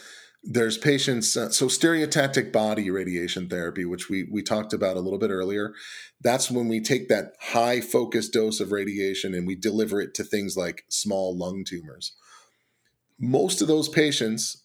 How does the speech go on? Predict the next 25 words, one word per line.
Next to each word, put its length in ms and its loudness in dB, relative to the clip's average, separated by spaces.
if 160 -4
you 100 -2
can 220 -2
do 160 0
surgery, 480 0
you 100 -2
do 160 -2
surgery 460 0
on, 160 -2
but 120 -2
stereotactic 760 0
radiation 500 0
represents 480 -2
an 100 -4
option 420 -4
for 120 -4
those 240 -2
patients 300 -2
who 80 -2
are 20 -2
either 300 -2
not 320 -4
candidates 480 -4
for 120 -8
surgery 520 -6